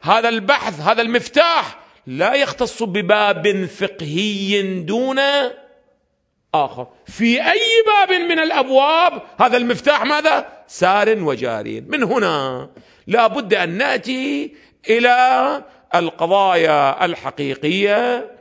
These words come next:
والقضايا الخارجية في المنطق، في علم الأصول، وأن القضايا الشرعية هل هي بنحو القضايا الخارجية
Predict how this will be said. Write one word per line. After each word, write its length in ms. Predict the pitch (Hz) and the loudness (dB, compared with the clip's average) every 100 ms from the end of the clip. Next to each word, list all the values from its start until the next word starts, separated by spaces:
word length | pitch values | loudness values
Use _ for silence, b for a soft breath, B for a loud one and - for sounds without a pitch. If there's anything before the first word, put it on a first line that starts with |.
| _ | _
والقضايا 1080 | 160 170 156 151 170 180 165 147 139 127 143 | -2 -2 -2 -2 0 2 2 2 0 0 -2
الخارجية 1300 | 160 - 135 131 127 110 185 202 208 208 233 226 - b b b | -2 0 2 2 0 -2 -2 2 2 4 2 -2 -8 b b b
في 320 | - - 190 | -20 -4 2
المنطق، 1120 | 208 190 151 147 170 202 220 220 233 233 - - b b b | 2 2 -2 0 0 0 2 2 2 0 -4 -20 b b b
في 360 | - - 190 175 | -12 -4 0 0
علم 400 | 156 190 185 156 | 0 0 0 -2
الأصول، 1200 | 139 127 151 - 180 220 233 240 240 240 226 B B B | -4 -6 -8 -2 0 0 0 -2 -2 -2 -4 B B B
وأن 580 | 151 185 214 233 196 175 | 0 0 0 -2 -4 -2
القضايا 760 | 156 147 156 180 202 185 165 | -4 -2 0 2 2 2 2
الشرعية 1160 | 151 - - 151 139 127 143 139 175 196 165 120 B B | 0 -2 -2 -2 -2 -6 -6 -2 0 2 0 -4 B B
هل 360 | 120 165 220 | -4 -2 0
هي 320 | 185 175 202 175 | -4 -2 0 0
بنحو 420 | 156 180 170 190 | -2 -6 -2 -2
القضايا 600 | 175 - 143 180 190 180 | -2 -4 0 2 2 2
الخارجية 1300 | 147 - 135 143 131 120 117 202 254 247 247 240 240 | 0 -4 0 0 0 -4 -4 -2 2 2 2 0 -2